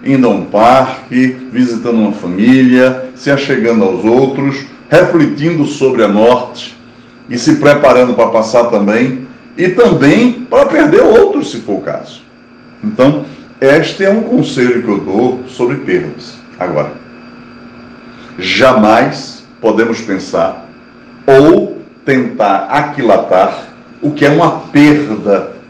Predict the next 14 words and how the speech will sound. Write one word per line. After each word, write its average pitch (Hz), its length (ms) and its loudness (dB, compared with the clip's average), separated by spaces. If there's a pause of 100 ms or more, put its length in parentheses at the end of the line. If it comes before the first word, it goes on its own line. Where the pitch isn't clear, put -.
(100)
de 110 120 -8
um 113 140 0
ente 107 160 0
querido 107 560 -2 (240)
na 104 160 0
vida 104 220 -2
de 113 120 -2
outrem. - 440 -6 (800)
Não 117 240 4
dá 120 220 6
pra 98 160 -2
gente 92 240 -8
fazer 82 440 -8
isso. - 240 -20